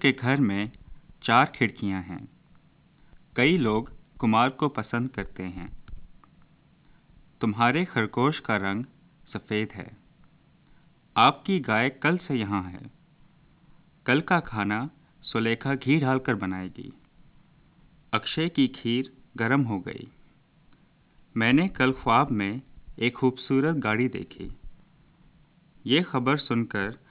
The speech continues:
रघु खुशी से पागल हो गया। कुर्ग की लड़ाई में कई जवान घायल हुए। कैकई के आगे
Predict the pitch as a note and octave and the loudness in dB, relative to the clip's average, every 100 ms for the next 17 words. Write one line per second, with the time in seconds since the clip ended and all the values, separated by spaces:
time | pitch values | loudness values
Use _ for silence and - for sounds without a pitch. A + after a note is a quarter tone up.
0 | - - A2+ A2 C#3+ D#3 - B2+ - F3 | -20 -6 -2 0 0 0 -2 -4 -2 -2
1 | C#3 A#2 G2+ G#2 G#2 G2 F#2 F2 - - | -4 -2 -2 -4 -6 -8 -8 -12 -14 -20
2 | - _ _ _ - _ _ _ _ - | -20 _ _ _ -20 _ _ _ _ -20
3 | _ _ _ _ _ C3 D#3+ F#3+ - - | _ _ _ _ _ 6 6 4 -6 0
4 | C#3+ A2+ G#2+ C#3+ C#3 G2+ A2+ - _ _ | 2 4 4 4 4 2 -4 -10 _ _
5 | _ - D#3 D3 B2 B2 C3 B2 G#2 G2+ | _ 4 6 6 4 6 4 4 -2 -6
6 | G2 F#2 D#2 - - _ _ _ _ _ | -8 -10 -10 -14 -20 _ _ _ _ _
7 | _ _ - _ - _ _ _ A2+ A#2 | _ _ -20 _ -20 _ _ _ 0 2
8 | E3+ F3+ F3 C#3 A2 A#2 D#3 | 2 2 2 2 2 2 -2